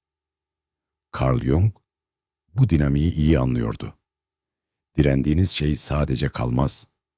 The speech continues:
aynı zamanda büyür." demişti. Bu sadece mecazi değildi. İnsan gölgesinden bahsediyordu. Bastırdığımız, yargıladığımız ve kaçındığımız yanımızdan.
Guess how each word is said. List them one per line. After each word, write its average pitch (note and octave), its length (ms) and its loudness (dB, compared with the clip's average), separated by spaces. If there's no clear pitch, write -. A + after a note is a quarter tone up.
aynı C#2+ 260 2
zamanda C2 460 -2
büyür." D#2 420 0
demişti. - 500 -4
Bu D#2 80 0
sadece B1+ 640 -6
mecazi B1 560 -4
değildi. C#2 420 -2
İnsan D2+ 380 2
gölgesinden C2+ 680 0
bahsediyordu. B1+ 720 -4
Bastırdığımız, C2+ 960 0
yargıladığımız C2+ 960 0
ve C#2+ 100 2
kaçındığımız C2+ 800 -2
yanımızdan. B1+ 580 -2